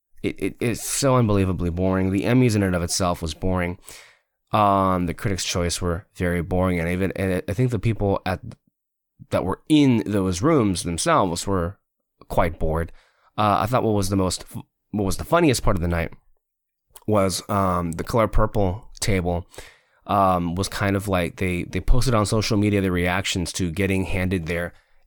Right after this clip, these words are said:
dinner, uh, for being there, which was just a pizza in a bag. It was so bizarre that even, um, uh, what's his name? Paul Giamatti had referenced that in his acceptance speech later that night. Um,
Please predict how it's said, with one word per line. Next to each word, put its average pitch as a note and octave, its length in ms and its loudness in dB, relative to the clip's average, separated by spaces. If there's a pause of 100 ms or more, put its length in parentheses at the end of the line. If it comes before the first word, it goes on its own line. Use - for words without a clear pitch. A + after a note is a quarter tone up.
(120)
dinner, A2 540 -2 (320)
uh, F#2+ 220 -2
for F#2+ 200 -4
being G#2+ 300 0
there, F#2 100 2
which F2 140 -2
was G2 100 -2
just - 220 -4
a - 40 -6
pizza - 600 2
in F#2+ 80 -2
a E2 60 -4
bag. E2+ 520 -2 (300)
It - 80 -4
was G#2 180 0
so B2 380 2
bizarre G#2+ 500 2
that G2 120 2
even, G#2 340 0
um, F2+ 480 -2 (160)
uh, F2 320 -2 (200)
what's - 260 -12
his - 180 -10
name? E2+ 240 -4
Paul A2 240 2
Giamatti G2+ 540 2
had F2 320 -2 (100)
referenced C3 460 0
that G#2+ 180 0
in F#2+ 80 -4
his F2+ 160 -4
acceptance C3+ 500 -2
speech - 280 -4
later G2+ 180 0
that F#2 160 -2
night. G#2 320 2 (520)
Um, G2+ 440 4